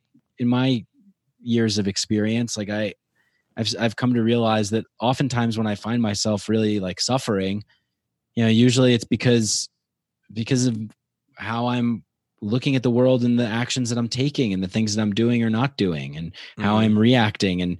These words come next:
Speaker 1: you know, I'm getting into fights with people and arguments with people and, you know, conflicts and breakups and this thing and that thing. And it's like, well, maybe, maybe it's 'cause of me,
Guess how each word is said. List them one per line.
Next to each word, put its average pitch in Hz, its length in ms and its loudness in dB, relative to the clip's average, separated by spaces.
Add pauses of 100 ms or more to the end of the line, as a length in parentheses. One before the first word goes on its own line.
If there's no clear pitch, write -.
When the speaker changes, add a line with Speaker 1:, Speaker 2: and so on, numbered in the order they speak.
(280)
Speaker 1:
you 104 100 2
know, 98 80 4
I'm 92 220 2
getting 110 240 4
into 107 120 2
fights 123 340 0
with 107 140 -4
people 90 320 -2
and 76 80 -8
arguments 107 540 2
with 85 80 -12
people 82 300 -6
and, 82 100 -10 (380)
you 95 80 -2
know, 85 120 -2
conflicts 123 640 0
and 80 140 -6
breakups 113 640 0
and 87 180 -8 (340)
this 131 220 2
thing 98 240 -2
and 92 100 -4
that 127 240 0
thing. 95 220 -2
And 87 80 -6
it's 92 140 -8
like, 104 180 -4 (340)
well, 117 360 0
maybe, 156 840 0
maybe 147 240 2
it's - 140 0
'cause 170 180 2
of 165 80 4
me, 185 440 0